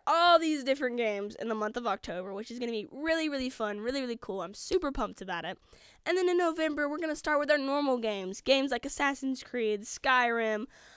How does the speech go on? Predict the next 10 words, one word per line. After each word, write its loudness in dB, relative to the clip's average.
uh, 6
Zelda. 0
We're -2
gonna -2
be -2
talking -4
about -2
things -4
like -6
Sekiro, 2